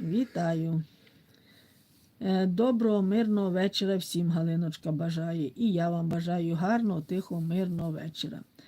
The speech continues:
Оксана Кучинська, привіт, привіт. Тут не знаю, що пише, я іерогліфів читати не вмію.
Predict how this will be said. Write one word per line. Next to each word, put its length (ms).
Оксана 500
Кучинська, 960
привіт, 520
привіт. 760
Тут 240
не 120
знаю, 280
що 140
пише, 360
я 180
іерогліфів 800
читати 460
не 100
вмію. 360